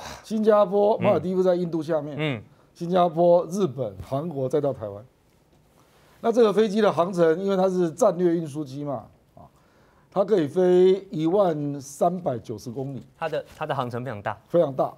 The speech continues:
Speaker 1: 啊，然后载重是十二万八千公斤，啊，它相当于可以把坦克车运上去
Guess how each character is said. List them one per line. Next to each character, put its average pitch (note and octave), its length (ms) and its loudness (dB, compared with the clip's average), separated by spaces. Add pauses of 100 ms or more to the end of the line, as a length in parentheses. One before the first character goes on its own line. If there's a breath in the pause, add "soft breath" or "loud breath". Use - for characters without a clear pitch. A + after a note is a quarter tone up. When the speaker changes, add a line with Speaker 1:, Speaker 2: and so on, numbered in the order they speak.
Speaker 1:
啊， - 220 -12
然 D#3 160 -4
后 F3+ 220 4
载 G#3 180 4
重 F3 280 0
是 D#3+ 340 -2
十 D#3 220 -4
二 F#3 200 4
万 F3 200 4
八 D3+ 200 0
千 C#3 220 -8
公 C#3 240 -10
斤， C3 260 -12 (520)
啊， A2 100 -16 (800 soft breath)
它 G#3 120 2
相 A#3 220 2
当 A#3 180 4
于 F#3 120 2
可 F3+ 160 2
以 G3+ 100 2
把 C3+ 440 0
坦 C3 200 -6
克 F3+ 160 -2
车 E3+ 160 -2
运 D#3 140 -6
上 C3+ 180 -8
去 - 180 -20